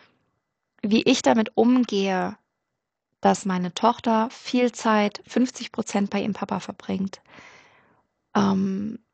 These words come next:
und ich hab mich ja getrennt, ja, also das kann ja nur bedeuten, dass irgendwas bei uns nicht harmonisch war, dass wir uns getrennt haben. Ja, da, das könnte jetzt auch auf ein Vertrauensproblem schließen, es könnte auf alles Mögliche schließen.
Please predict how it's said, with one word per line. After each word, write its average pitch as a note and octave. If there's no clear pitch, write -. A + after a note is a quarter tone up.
und G#3
ich A#3
hab A3+
mich A#3
ja A#3
getrennt, A#3
ja, G3+
also G3
das G3+
kann A3+
ja A#3+
nur A#3+
bedeuten, A3+
dass G3
irgendwas A#3+
bei G3+
uns G#3
nicht A#3
harmonisch A3
war, G3
dass -
wir G#3+
uns G3+
getrennt -
haben. F#3
Ja, A3+
da, G3+
das -
könnte C4+
jetzt A#3+
auch A3
auf A3+
ein A3+
Vertrauensproblem G#3
schließen, G#3
es -
könnte A3
auf -
alles G3
Mögliche F#3
schließen. G#3